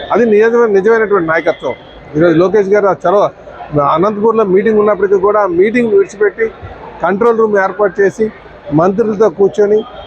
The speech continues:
ఎంబసీలో ఉన్నటువంటి అధికారులతో మాట్లాడి అటు ఢిల్లీలో ఉన్నటువంటి ఎంబసీతో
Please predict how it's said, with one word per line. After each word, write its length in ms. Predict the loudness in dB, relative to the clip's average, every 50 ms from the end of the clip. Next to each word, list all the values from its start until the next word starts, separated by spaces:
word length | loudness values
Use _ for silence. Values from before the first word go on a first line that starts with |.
| -16 -4 -2
ఎంబసీలో 540 | 0 2 2 2 0 2 0 0 2 2 2
ఉన్నటువంటి 440 | 2 0 0 2 2 0 0 0 -2
అధికారులతో 540 | 0 0 0 0 0 0 -2 0 -2 -2 0
మాట్లాడి 460 | 0 -2 -2 -2 -2 -2 0 2 0
అటు 140 | 0 -2 -4
ఢిల్లీలో 420 | -2 -2 0 2 2 2 2 2
ఉన్నటువంటి 360 | 0 0 0 -2 -2 0 -2
ఎంబసీతో 480 | -2 -2 -2 -4 -4 -4 -2 -2 -2